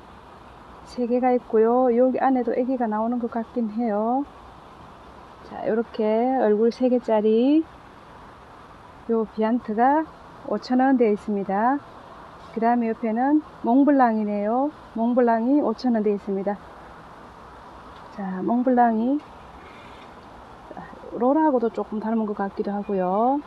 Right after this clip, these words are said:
자, 요렇게 생겼습니다. 이 아이는, 아, 속에 목대도 요렇게 있네요. 자, 몽블랑이 요렇게 요걸 단품으로 팔 때는 오천 원에 판다고 합니다.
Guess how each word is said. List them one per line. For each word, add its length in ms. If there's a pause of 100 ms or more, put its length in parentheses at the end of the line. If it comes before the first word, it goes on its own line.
(1000)
자, 240
요렇게 260
생겼습니다. 920 (560)
이 100
아이는, 600 (420)
아, 300
속에 280
목대도 480
요렇게 440
있네요. 680 (2500)
자, 180 (420)
몽블랑이 840 (1080)
요렇게 380 (160)
요걸 220
단품으로 500
팔 180
때는 440
오천 280
원에 160
판다고 400
합니다. 600